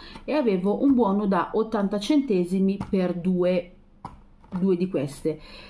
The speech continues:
Quindi due di queste invece che un euro e cinquantotto l'una, l'ho pagato un euro e cinquantotto, ma col buono di ottanta centesimi per due confezioni ho pagato ottanta centesimi due confezioni.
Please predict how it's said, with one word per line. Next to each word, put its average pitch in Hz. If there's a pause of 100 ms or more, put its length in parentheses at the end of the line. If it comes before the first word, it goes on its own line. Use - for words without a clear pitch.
(200)
Quindi 180
due 285
di 269
queste 202
invece 214
che 214
un 214
euro 226
e 196
cinquantotto 202
l'una, 214
l'ho 208
pagato 190
un 175
euro 180
e 196
cinquantotto, 247
ma 214
col 214
buono 196
di 180
ottanta 214
centesimi 180 (340)
per 240
due 196
confezioni 214
ho 226
pagato 190
ottanta 208
centesimi 202
due 202
confezioni. 185